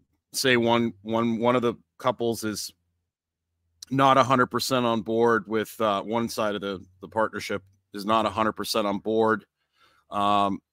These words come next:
and isn't real, like, big on getting the screens off and, and the lights off. And that person goes out of town for a little while, and the other person, you know, turns all the lights off and gets everything rolling.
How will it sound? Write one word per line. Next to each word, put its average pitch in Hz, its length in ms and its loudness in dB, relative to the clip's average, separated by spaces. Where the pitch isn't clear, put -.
and 110 480 -2
isn't 120 300 -4
real, 117 340 2
like, 110 220 -4
big 123 220 2
on 117 160 2
getting 110 220 -4
the 107 40 -6
screens 120 440 -2
off 110 400 0
and, 98 280 -8
and 107 100 -10
the 101 60 -6
lights 110 380 -2
off. 107 400 2
And 120 100 0
that 127 140 4
person 135 280 0
goes 120 200 2
out 117 100 4
of 107 80 0
town 117 380 0
for 113 120 -6
a 107 60 0
little 110 160 -2
while, 107 380 2
and 104 100 -4
the 104 60 -2
other 120 160 -2
person, 107 520 -6
you 104 80 -10
know, 95 60 -8
turns 117 360 -4
all 113 140 -6
the 107 80 -4
lights 107 360 -2
off 107 280 0
and 104 100 -10
gets 104 180 -8
everything 107 380 -6
rolling. 104 400 -2